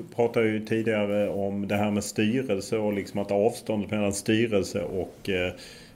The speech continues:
tränare har ökat, och det är ju ganska ofta det kommer upp att liksom styrelser har kanske inte den fotbollskunskapen och liknande. Hur, hur ser du på Kalmars situation med liksom styrelse och det som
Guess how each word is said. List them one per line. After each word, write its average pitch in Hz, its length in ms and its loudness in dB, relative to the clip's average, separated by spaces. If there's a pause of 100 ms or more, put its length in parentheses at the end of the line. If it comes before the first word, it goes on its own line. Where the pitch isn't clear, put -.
(280)
tränare 104 340 4
har 98 180 2
ökat, 101 600 2
och 90 260 -2 (1000)
det 107 60 -6
är 95 40 -4
ju 95 240 0
ganska 101 360 0
ofta 104 280 0
det 95 60 4
kommer 101 300 2
upp 131 220 0
att 98 160 0
liksom 95 320 -2
styrelser 98 600 -2
har 95 60 0
kanske 98 300 -2
inte 98 140 -4
den 101 140 4
fotbollskunskapen 101 1200 -2
och 98 60 -6
liknande. 104 360 -4
Hur, 117 120 -2 (480)
hur 110 80 -10
ser 131 240 4
du 123 60 2
på 113 140 -6
Kalmars 170 460 0
situation 117 540 -2
med 92 120 -6
liksom 92 300 -8
styrelse 98 600 -4
och 95 140 -4
det 92 160 -2
som 90 360 -10